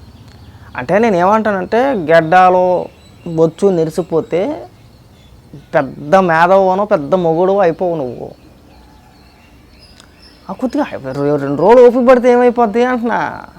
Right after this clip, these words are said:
ఎందుకని గుడ్డలు దించేసుకుంటాం అంటున్నా. వైసీపీ కార్యకర్తలు, వైసీపీ నాయకుల కంటే నువ్వెందుకు గుడ్డలు దించేసుకుంటావు అని అడుగుతున్నాం మేము. గొప్పలో బాబు గారు ఓడిపోతారో, ఇలాంటి పవన్ కళ్యాణ్ గారు పిఠాపురంలో ఓడిపోతాడో,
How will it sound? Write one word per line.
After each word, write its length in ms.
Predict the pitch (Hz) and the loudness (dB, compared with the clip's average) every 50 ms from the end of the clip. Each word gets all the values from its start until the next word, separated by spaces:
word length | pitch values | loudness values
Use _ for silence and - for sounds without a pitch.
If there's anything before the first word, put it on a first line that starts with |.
| 160 - _ _ _ _ - _ - | -20 -20 _ _ _ _ -20 _ -6
ఎందుకని 380 | 151 175 202 214 233 240 226 208 | -4 -2 0 0 0 0 0 0
గుడ్డలు 240 | 190 196 196 226 | 0 2 2 2
దించేసుకుంటాం 540 | 233 226 214 190 202 - - 196 185 202 214 | 2 2 0 -2 -6 -8 -10 -10 -6 -6 -6
అంటున్నా. 320 | 220 208 196 196 190 160 131 - - - - | -4 -6 -8 -8 -10 -12 -12 -12 -14 -8 -4
వైసీపీ 400 | 143 160 170 185 208 190 226 214 | -2 -2 0 0 -2 -2 -2 0
కార్యకర్తలు, 540 | 220 202 196 185 196 - 196 185 180 202 | 2 2 2 2 2 0 -2 -2 0 0
వైసీపీ 380 | 202 190 185 180 196 190 185 196 | 2 2 2 0 -2 -4 -4 -4
నాయకుల 320 | 185 180 185 180 180 180 | -2 -2 -2 -2 -2 -4
కంటే 220 | 170 175 180 190 214 | -4 -4 -6 -4 -2
నువ్వెందుకు 360 | 196 185 190 202 208 202 185 | -2 0 0 -2 -2 -2 -2
గుడ్డలు 220 | 170 180 170 202 | -2 0 0 0
దించేసుకుంటావు 520 | 208 208 202 190 196 180 170 190 185 196 208 | 0 -2 -2 -4 -8 -8 -8 -8 -8 -6 -6
అని 100 | 220 202 | -4 -4
అడుగుతున్నాం 380 | 180 175 170 180 185 180 165 | -4 -4 -6 -6 -8 -10 -10
మేము. 140 | 143 - - 160 156 - - _ - - - - _ _ _ _ _ _ _ _ _ _ _ _ _ _ - _ _ _ _ _ _ _ _ _ _ _ _ _ _ _ _ _ _ - - | -12 -14 -16 -20 -20 -20 -20 _ -20 -20 -20 -20 _ _ _ _ _ _ _ _ _ _ _ _ _ _ -20 _ _ _ _ _ _ _ _ _ _ _ _ _ _ _ _ _ _ -20 -20
గొప్పలో 540 | 127 - 117 107 - - 170 196 226 240 226 | -18 -16 -16 -16 -10 -2 2 6 6 8 8
బాబు 280 | 214 208 196 190 190 185 190 | 8 8 8 8 8 8 6
గారు 100 | 190 180 | 6 6
ఓడిపోతారో, 680 | 180 175 170 156 170 165 156 160 160 147 143 147 147 143 143 139 135 135 135 135 | 4 4 2 2 2 0 2 2 2 2 2 2 2 2 0 0 0 -2 -2 -2
ఇలాంటి 540 | 135 147 170 185 190 190 175 196 185 180 180 | 0 2 4 4 4 2 2 2 2 2 2
పవన్ 380 | 170 - 170 160 170 180 185 175 | 0 2 2 4 4 2 2 2
కళ్యాణ్ 300 | 190 180 180 180 175 175 | 2 4 4 4 2 4
గారు 140 | 180 175 | 2 2
పిఠాపురంలో 580 | 170 180 175 175 175 170 165 180 170 175 175 175 | 2 2 2 2 2 4 2 2 2 2 2 4
ఓడిపోతాడో, 840 | 170 170 165 156 143 160 156 151 156 151 147 139 139 135 131 131 139 | 4 2 2 0 0 0 -2 0 0 -2 -2 0 -2 -2 -4 -4 -8